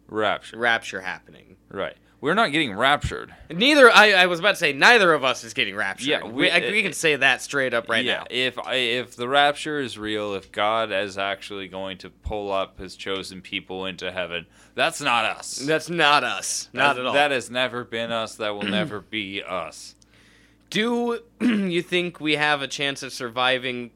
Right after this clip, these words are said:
Speaker 2: post-rapture Earth?
Speaker 1: Uh,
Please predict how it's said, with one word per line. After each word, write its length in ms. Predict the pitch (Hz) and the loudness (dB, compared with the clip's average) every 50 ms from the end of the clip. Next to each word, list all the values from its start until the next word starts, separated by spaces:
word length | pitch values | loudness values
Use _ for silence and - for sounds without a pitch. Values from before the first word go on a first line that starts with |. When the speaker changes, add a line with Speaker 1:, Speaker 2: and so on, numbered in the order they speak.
| _ | _
Speaker 2:
post-rapture 1120 | - - 165 165 165 170 156 - - 127 135 139 135 131 135 - - - 135 123 113 - - | -12 -2 0 2 2 2 0 -4 -6 -4 -2 0 0 -2 -2 -6 -8 -8 -6 -6 -8 -6 -6
Earth? 540 | 113 113 101 87 - - - - - - _ _ _ _ _ _ _ _ _ | -8 -8 -8 -8 -12 -16 -18 -18 -20 -20 _ _ _ _ _ _ _ _ _
Speaker 1:
Uh, 520 | - - 104 98 92 92 92 90 90 90 | -8 -6 -4 -4 -2 -2 -2 -2 -4 -6